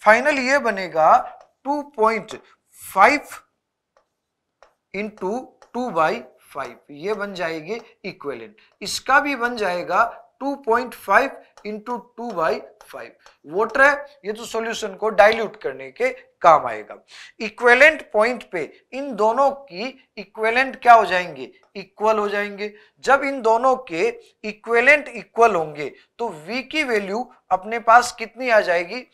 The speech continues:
ये टू पॉइंट फाइव वी है, तो हमें यहां से ये V और ये V, टू से टू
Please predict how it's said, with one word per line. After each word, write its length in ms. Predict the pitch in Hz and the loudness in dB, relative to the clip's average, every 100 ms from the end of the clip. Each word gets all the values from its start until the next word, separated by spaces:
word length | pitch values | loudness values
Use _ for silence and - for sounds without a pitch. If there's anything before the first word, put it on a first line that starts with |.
| - - 156 | -20 -20 -10
ये 200 | 190 277 | -4 -4
टू 280 | 277 240 254 - | -4 -8 -8 -2
पॉइंट 280 | 220 254 - _ _ - | -2 -2 -10 _ _ 4
फाइव 380 | 190 226 - 156 | 6 6 -2 -14
वी 160 | 156 | -10
है, 180 | 123 107 _ _ | -10 -12 _ _
तो 60 | 202 | -4
हमें 300 | 190 208 269 | -2 0 0
यहां 340 | 240 196 208 208 | 2 6 6 4
से 280 | - 175 226 - _ | -4 -4 -4 -8 _
ये 200 | 170 226 214 | -10 -8 -8
V 280 | 190 277 311 - _ _ _ | -4 -4 -4 -12 _ _ _
और 140 | 208 202 | -4 -2
ये 180 | 202 196 | -4 -6
V, 200 | 170 - - | -8 -16 -16
टू 120 | 196 | -12
से 180 | - 240 | -6 -6
टू 180 | 240 | -6